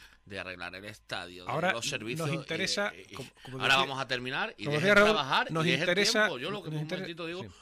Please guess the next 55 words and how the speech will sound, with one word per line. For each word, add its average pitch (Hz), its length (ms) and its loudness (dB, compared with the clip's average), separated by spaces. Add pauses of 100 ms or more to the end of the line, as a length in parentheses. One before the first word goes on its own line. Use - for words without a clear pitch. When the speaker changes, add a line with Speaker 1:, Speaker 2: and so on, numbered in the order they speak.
(140)
Speaker 1:
lo 101 100 -8
que 107 80 -4
le 104 100 -2
pido 139 220 -6
a 160 40 -2
la 143 40 -2
afición 123 460 -10
del 131 160 -14
Cacereño 147 500 -12
es 151 80 -12
lo 120 140 -10
que 107 80 -12
decía 113 360 -14 (400)
mi 110 120 -4
idolatrado 104 480 -8
José 110 240 -16
María 92 260 -10
García, 107 380 -10
¿no? 92 100 -20 (160)
El 95 300 -12
tiempo. 131 560 -8 (320)
Ese 117 220 -8
Speaker 2:
Ese 113 100 -8
Speaker 1:
juez 143 220 -2 (120)
Speaker 2:
juez - 120 -18
insobornable 143 760 -2
que 143 120 -4
da 135 120 0
y 135 40 2
Speaker 1:
insobornable, 127 240 -4 (120)
Speaker 2:
quita 156 140 -2
y 131 80 -12
razones. - 440 -8 (160)
Speaker 1:
que 95 120 -12
dará 87 180 -12
y 90 40 -16
quita 85 180 -16
Speaker 2:
Claro. 80 100 -18
Speaker 1:
razones. 82 320 -18
Efectivamente, 113 640 -6
pues 92 160 -16
vamos 147 240 -10
a 170 40 -8
esperar 175 360 -8
y 139 60 -10
dejemos 120 420 -12
a 127 180 -10 (520)
Álvaro, 180 540 -8
a 104 120 -8
Luis, 185 460 -12
a 78 180 -14
Raúl, 147 480 -10
a 95 100 -10
todos 98 200 -14
los 127 100 -16